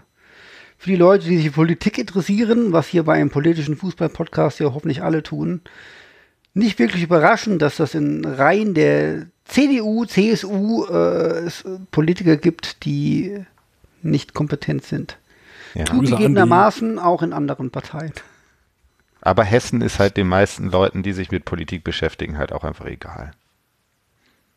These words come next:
Speaker 1: Ja, Hessen ist natürlich diese, diese schwarz-grüne Koalition,
Speaker 2: Genau.
Speaker 1: die es damals,
Speaker 2: Also
Speaker 1: äh, da, dort als erstes gab und, äh,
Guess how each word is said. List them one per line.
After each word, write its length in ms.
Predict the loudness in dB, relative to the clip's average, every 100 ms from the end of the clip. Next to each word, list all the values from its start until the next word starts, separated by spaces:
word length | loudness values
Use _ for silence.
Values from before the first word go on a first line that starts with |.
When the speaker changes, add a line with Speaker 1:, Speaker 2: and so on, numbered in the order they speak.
| _ _ _ _ _
Speaker 1:
Ja, 220 | 0 2
Hessen 300 | 4 4 2
ist 100 | 0
natürlich 340 | 2 2 0 -2
diese, 340 | 0 2 2
diese 640 | 0 -2 -2 0 -2 -6 -10
schwarz-grüne 800 | 0 0 0 -8 -6 -2 0
Koalition, 840 | 0 -2 -2 -4 -2 0 0 -2 -4 _ _ _ _ _ _ _
Speaker 2:
Genau. 340 | -2 0 -2
Speaker 1:
die 120 | 0
es 120 | -2 2
damals, 440 | 2 4 2 0
Speaker 2:
Also 140 | -4
Speaker 1:
äh, 40 | -2
da, 200 | 0 0
dort 260 | 2 0
als 160 | 0 -4
erstes 400 | 0 0 -2 -8
gab 440 | -2 0 -2 -6 _ _ _ _ _ _ _ _
und, 400 | -6 -6 -6 -6
äh, 380 | -4 -2 -4